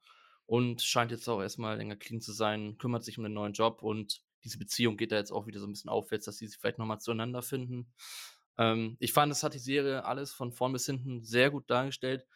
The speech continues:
Es gab aber einen großen Kritikpunkt, den ich hatte, der da gef-, also gab's einen Satz, der gefallen ist, von einem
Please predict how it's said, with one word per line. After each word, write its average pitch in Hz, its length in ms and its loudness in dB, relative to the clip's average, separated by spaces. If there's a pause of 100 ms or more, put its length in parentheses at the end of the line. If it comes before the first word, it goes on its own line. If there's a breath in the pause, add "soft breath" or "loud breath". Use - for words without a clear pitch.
(140 soft breath)
Es - 80 -16
gab 127 160 4
aber 120 240 -2
einen 143 180 -2
großen 139 300 -4
Kritikpunkt, 135 600 -6
den 120 60 -4
ich 117 120 -8
hatte, 131 200 -4
der 117 160 4
da 113 360 2
gef-, - 260 -6
also 113 280 -4
gab's 117 220 -4
einen 123 180 0
Satz, 127 300 -2
der 127 160 2
gefallen 123 380 0
ist, 127 160 -6
von 127 160 2
einem 117 180 0